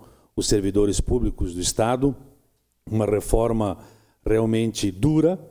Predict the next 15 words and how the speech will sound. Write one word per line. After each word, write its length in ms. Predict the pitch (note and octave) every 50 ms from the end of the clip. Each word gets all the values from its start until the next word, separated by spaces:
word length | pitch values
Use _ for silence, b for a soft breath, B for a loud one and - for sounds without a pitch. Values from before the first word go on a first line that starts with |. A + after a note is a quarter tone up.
| b b b b b b b
né, 220 | - F#2+ F#2+ G2 G2
que 160 | - - G#2
atingiu 760 | G2 - - A2 G2+ F#2+ F2 G2+ A2+ A#2 A2+ G#2 F2+ D#2+ - B B B B B B B B B
servidores 1080 | - - - A#2 G2+ G2 G2+ F#2+ G#2+ A2+ A#2+ A#2 A2+ G#2+ F#2+ - - - - - - -
que 140 | - - G#2
prestam 840 | - - G#2+ G#2+ G#2 G2+ - - A#2 A2 G2 F#2+ F2+ E2+ E2 E2 -
basicamente 640 | F2 F2+ G2 G2 G2+ F#2 - A2 G2+ G#2 G#2 G2+ -
os 80 | -
serviços 360 | - A2+ G2 G2 G#2+ G#2 - -
essenciais, 840 | G2 - A#2 A2 F#2+ - - A2+ A2+ C3+ D3 C3+ A#2 - - - - E2
na 400 | E2+ F#2 G2+ G2 F#2 F#2+ G2 F#2+
sua 160 | F2+ - -
totalidade, 600 | C3+ - C3+ - D3+ D#3 D3 C3+ D3+ D#3 D3+ C3+ A#2
basicamente, 840 | G2+ G#2 G#2+ G#2+ G#2 - - G#2+ G#2 A2 B2+ C#3+ B2+ - D#3 C#3+ B B B B B B B B B B B B B
mas 720 | - A2+ A#2+ B2+ C3+ C#3 C#3+ C#3+ C3+ - - - - -